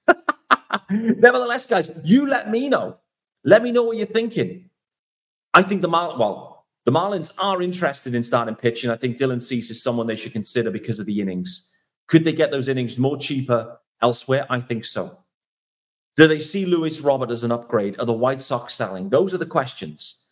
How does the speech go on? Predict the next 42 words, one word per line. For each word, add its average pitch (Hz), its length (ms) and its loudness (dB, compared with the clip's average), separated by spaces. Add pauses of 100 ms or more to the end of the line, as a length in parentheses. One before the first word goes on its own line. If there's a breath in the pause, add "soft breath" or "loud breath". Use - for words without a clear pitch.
(580)
And 123 420 0 (320)
if 131 140 -4
the 131 140 0
answer 165 360 -2
to 123 320 -4
the 110 100 -4
White 131 220 0
Sox - 260 -4
are 127 140 -2
selling 110 460 -4
and 107 100 -2
the 104 40 -2
Marlins 117 760 -4 (220 soft breath)
see 113 460 -2
Robert 120 280 2
as 110 160 -4
an 113 80 -2
upgrade 110 500 -2
and 104 140 -4
the 101 60 -2
White 127 260 2
Sox - 280 -6
value 110 300 -2
Jazz 107 280 -4
Chisholm 104 260 -4
Junior, 156 420 -2 (520)
then 135 300 4
there 120 120 2
could 120 240 -2
be 107 220 -4
some - 200 -6
interesting 104 480 -6
talks 98 280 -4
to 98 80 -14
be 95 80 -8
had. 82 240 -16 (640)
Guys, 180 460 4
I 139 80 4
appreciate 170 440 0
you 143 240 -2
joining 139 300 0
me 127 480 -4